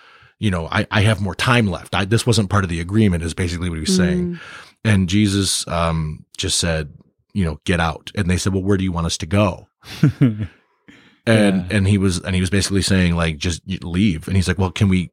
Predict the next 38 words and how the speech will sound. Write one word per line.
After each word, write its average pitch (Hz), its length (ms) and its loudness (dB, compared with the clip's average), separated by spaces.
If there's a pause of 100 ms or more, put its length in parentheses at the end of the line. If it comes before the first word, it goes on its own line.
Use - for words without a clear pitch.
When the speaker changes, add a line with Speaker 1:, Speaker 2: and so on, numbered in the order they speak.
Speaker 1:
can 98 100 0
we 92 100 4
go 95 220 2
into 90 140 2
these, 82 480 -4
these - 180 -8
pigs 120 380 0
that 85 100 -2
are 80 140 -2
over 71 160 -10
there?" - 320 -14 (640)
And 90 160 0
Jesus 87 340 0
just 87 200 0
goes, 76 300 -4 (180)
"Go." 90 360 0
So - 140 -2
then 87 200 2
they, 87 120 2 (260)
they 92 140 0
all, 87 200 -2
they 90 120 -2
all, 82 140 -2
the 87 100 -4
demons 92 420 4
all 87 400 0
left 82 440 -4 (560)
that 85 300 -2
boy, 98 340 2
and 92 100 4
only 101 240 6
Legion 98 540 0
was 85 120 -2
the 85 60 -8
one 82 140 -2
who 80 80 -6
was 73 140 -8
speaking. - 540 -2